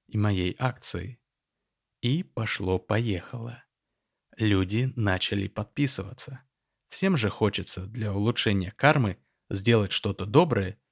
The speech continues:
и ничего за это не платить. В качестве контента я постил скриншоты денежных переводов благотворительным организациям, а также призывы рассказать обо мне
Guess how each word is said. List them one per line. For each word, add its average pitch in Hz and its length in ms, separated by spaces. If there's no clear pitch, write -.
и - 120
ничего 113 420
за 110 140
это 113 220
не 104 140
платить. 120 580
В - 80
качестве 110 540
контента 113 680
я 170 240
постил 135 520
скриншоты 113 760
денежных 107 640
переводов 107 640
благотворительным 101 920
организациям, 120 920
а 101 120
также 123 440
призывы 113 540
рассказать 104 540
обо 101 200
мне 92 320